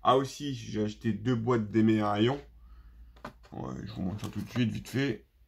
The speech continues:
Voilà, deux boîtes d'éméraillons. Euh, le prix, il est là.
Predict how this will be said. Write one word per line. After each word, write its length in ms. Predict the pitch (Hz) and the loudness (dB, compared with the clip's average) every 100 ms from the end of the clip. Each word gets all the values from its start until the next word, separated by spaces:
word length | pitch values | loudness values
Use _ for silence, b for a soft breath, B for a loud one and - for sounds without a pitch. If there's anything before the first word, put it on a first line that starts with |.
| _ - b b b b b b _ _ - - - - _ _ _ _ _ _ _ _ | _ -20 b b b b b b _ _ -18 -16 -18 -20 _ _ _ _ _ _ _ _
Voilà, 400 | - - 120 - - - 110 | -8 -2 0 -2 -10 -12 -4
deux 80 | 107 | -2
boîtes 200 | 95 104 | 0 2
d'éméraillons. 500 | 98 107 104 113 131 - - | 4 4 4 2 0 -6 -4
Euh, 100 | 107 | -2
le 60 | |
prix, 420 | 98 - 117 107 - - | -2 0 2 0 -4 -4
il 160 | 120 104 | 2 4
est 40 | |
là. 280 | 104 - | 2 0